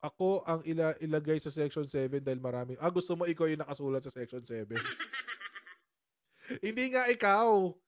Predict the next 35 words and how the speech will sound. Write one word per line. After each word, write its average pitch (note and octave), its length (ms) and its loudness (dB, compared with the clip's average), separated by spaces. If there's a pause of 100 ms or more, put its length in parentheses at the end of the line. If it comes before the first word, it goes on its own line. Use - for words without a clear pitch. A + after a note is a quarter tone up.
(200)
Si G3+ 160 -4
National A3 400 4
Maritime G3 480 4
Center F3+ 360 4
lang F3+ 120 4
ang F3 200 -8
pwede. D#3 400 4
<laughs> D3 80 0 (3000)
Kasama A3 360 2
po A#3 160 4
dito A3 320 4
si G#3+ 160 0
D G3 240 2
N F#3+ 240 2
D. D#3 400 2
Ah, B2 80 -6
kasama D#3+ 400 2
po E3+ 200 2
siya D#3+ 120 6
sa, D3 480 2 (960)
um, C3+ 800 2
ahensya D#3 720 0
na C3 160 -8
ka-, B2+ 240 -4
ano, B2 240 -4
na A2 280 -6
kasama B2 360 -6
sa - 80 -8
council, A#2 520 -6
eh, C3+ 120 -4
no? G#2+ 160 -14
Department A2 480 -6
of G#2+ 160 -18
National G2 320 -16
Defense. F2+ 480 -20